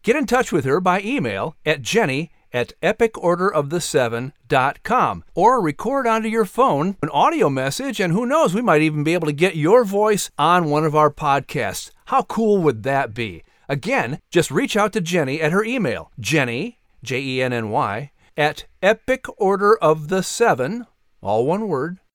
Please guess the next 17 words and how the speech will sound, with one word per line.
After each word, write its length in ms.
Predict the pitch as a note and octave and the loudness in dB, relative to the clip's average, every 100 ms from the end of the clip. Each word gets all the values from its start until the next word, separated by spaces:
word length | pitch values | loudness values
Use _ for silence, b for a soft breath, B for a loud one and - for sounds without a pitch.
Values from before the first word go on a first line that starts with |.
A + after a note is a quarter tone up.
| _ _ _ _ | _ _ _ _
epic 320 | D#3 F3+ A3+ F3 | 0 2 0 0
order 200 | F3 A3 | 0 0
of 160 | D3+ | 0
the 100 | G#3 | 0
seven 360 | - A#2+ A#2 D3 | -2 -2 -4 -6
dot 260 | B2+ B2+ - | -4 -4 -6
com. 360 | C3+ D#2+ - _ _ _ - | -10 -10 -16 _ _ _ -6
That's 380 | C3+ C3 - | 0 0 -2
Jenny 420 | A#2 F3 A#3 B3 B2+ | -2 0 0 -2 -2
at 140 | B2 | -4
epic 300 | D#3 F#3+ G#3 | -4 -4 -2
order 240 | F3+ F3+ F3+ | -2 -2 -2
of 140 | D3 | -2
the 80 | D#3+ | -4
seven 480 | - G#2+ G#2+ G#2+ - _ | -4 -4 -6 -8 -12 _
dot 320 | A#2 A2 A2+ - | 0 0 0 -4
com. 380 | A#3+ A#3 A2 | -2 0 -2